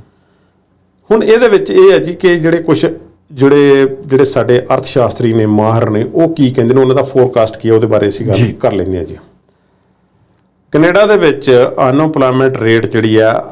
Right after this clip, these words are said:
Speaker 1: ਦੋ ਹਜ਼ਾਰ ਪੱਚੀ ਦੇ ਸਾਲ ਦੇ ਵਿੱਚ ਸੱਤ ਪਰਸੈਂਟ ਨੂੰ ਪਾਰ ਕਰ ਜਾਵੇਗੀ।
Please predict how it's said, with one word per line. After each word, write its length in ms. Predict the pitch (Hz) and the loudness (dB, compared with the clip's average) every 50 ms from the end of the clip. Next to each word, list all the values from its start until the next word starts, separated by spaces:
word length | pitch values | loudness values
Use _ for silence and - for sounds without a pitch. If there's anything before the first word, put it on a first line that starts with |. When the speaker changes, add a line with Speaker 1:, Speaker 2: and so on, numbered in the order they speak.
| - 143 | -14 -10
Speaker 1:
ਦੋ 300 | 117 101 120 120 127 117 | -6 -2 2 2 2 2
ਹਜ਼ਾਰ 260 | 113 123 120 120 - | 4 2 2 2 0
ਪੱਚੀ 520 | - - - 165 160 165 - - 175 160 | -2 -2 -2 -2 -2 -4 -6 -6 -2 0
ਦੇ 180 | 151 151 147 131 | 2 2 2 0
ਸਾਲ 440 | 131 - - 123 107 104 107 107 104 | 0 -2 0 0 2 2 2 2 2
ਦੇ 160 | 107 107 104 | 2 2 2
ਵਿੱਚ 360 | 98 98 95 95 - - 113 | 2 0 0 -2 -4 -6 -6
ਸੱਤ 500 | 107 - - - - - 139 139 - - | -6 -6 -6 -6 -2 -2 -2 -2 -4 -6
ਪਰਸੈਂਟ 440 | 123 - 123 - - - 117 101 104 | -6 -4 -4 -4 -4 -4 -6 -4 -4
ਨੂੰ 240 | 113 110 110 110 110 | -4 -4 -4 -4 -6
ਪਾਰ 340 | - - 110 104 104 101 | -4 -2 0 0 0 0
ਕਰ 180 | 101 - 104 98 | 0 -2 -4 -2
ਜਾਵੇਗੀ। 600 | 95 104 98 95 98 95 98 101 101 98 - | -2 -2 -2 -2 -2 -4 -4 -4 -6 -6 -8